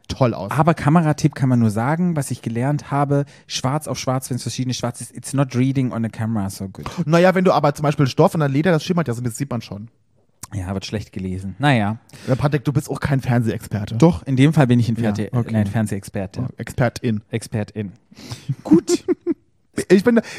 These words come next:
Speaker 1: ich muss noch mal ganz kurz sagen, wir hatten ja vorhin schon drüber geredet, aber Baileys war auch da wieder am Start,
Speaker 2: Ja.
Speaker 1: ne, die kurzen drei Sekunden auf die Baileys-Flaschen.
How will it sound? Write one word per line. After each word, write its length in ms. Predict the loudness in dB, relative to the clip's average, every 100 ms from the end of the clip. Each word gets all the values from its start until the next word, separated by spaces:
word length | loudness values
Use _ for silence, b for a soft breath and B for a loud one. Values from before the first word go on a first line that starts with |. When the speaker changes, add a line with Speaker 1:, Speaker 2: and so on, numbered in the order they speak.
| -2
Speaker 1:
ich 160 | 2 4
muss 140 | 6
noch 80 | 4
mal 100 | 4
ganz 200 | 2 0
kurz 160 | -2 0
sagen, 260 | -2 -2
wir 100 | -4
hatten 140 | -2 -2
ja 120 | -2
vorhin 220 | 2 2
schon 140 | 2
drüber 220 | -2 -2 -4
geredet, 260 | -6 -8
aber 140 | -8 -8
Baileys 560 | -4 -2 -2 -4 -10 b b b -6
war 200 | -6 0
auch 60 |
da 160 | 4 4
wieder 140 | 4
am 80 | 0
Start, 400 | -2 0 2 2
Speaker 2:
Ja. 80 | 2
Speaker 1:
ne, 120 | 2
die 100 | 0
kurzen 360 | 0 2 2 0
drei 180 | 0 0
Sekunden 460 | 0 0 -2 -2
auf 140 | -6 -4
die 80 | -2
Baileys-Flaschen. 680 | 0 0 -2 -4 -2 -6